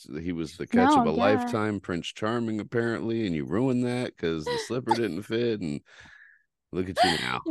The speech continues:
Speaker 2: It wasn't, it
Speaker 1: <laughs>
Speaker 2: wasn't a <laughs>
Speaker 1: And now you're on a podcast talking about sex and dicks. <laughs>
Speaker 2: It, it, it wasn't necessarily that it was a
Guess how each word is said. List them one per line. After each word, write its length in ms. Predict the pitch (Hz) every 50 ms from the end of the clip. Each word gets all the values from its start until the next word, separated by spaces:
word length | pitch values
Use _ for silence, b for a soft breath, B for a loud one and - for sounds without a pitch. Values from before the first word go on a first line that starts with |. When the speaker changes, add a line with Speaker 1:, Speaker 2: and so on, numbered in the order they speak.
| 269 - -
Speaker 2:
It 340 | 294 302 311 311 311 294 -
wasn't, 340 | 311 311 311 320 320 294 269
it 140 | - 277 - -
Speaker 1:
<laughs> 0 | - 311 302
Speaker 2:
wasn't 300 | 302 311 302 320 - -
a 200 | - 339 466 - - _ - 508 523 508
<laughs> 380 | - - - - - - - -
Speaker 1:
And 100 | - 107
now 100 | 110 113
you're 180 | 117 113 117 117
on 80 | 107
a 40 | 98
podcast 580 | 87 - 101 98 95 87 - 98 92 87 - -
talking 260 | 98 92 90 90 85
about 240 | 82 87 85 73 -
sex 440 | - - - 85 85 - - -
and 180 | 82 82 80 69
dicks. 580 | 62 62 - - - - - - - - 175 165 208
<laughs> 40 | - - 262 - 285 285 208 208 247 269 - - - B B B B B 254 - - _ _ _ _ _ -
Speaker 2:
It, 360 | - 359 320 294 349 320 - - -
it, 260 | 370 370 311 - - -
it 120 | 294 302 277
wasn't 360 | 311 349 392 427 403 359 311
necessarily 840 | 302 294 285 - - 302 277 - - 233 226 226 220 208 214 208 208
that 220 | 202 214 208 196 - -
it 120 | 214 208 - 214
was 360 | 214 214 208 202 208 202 - -
a 140 | 220 208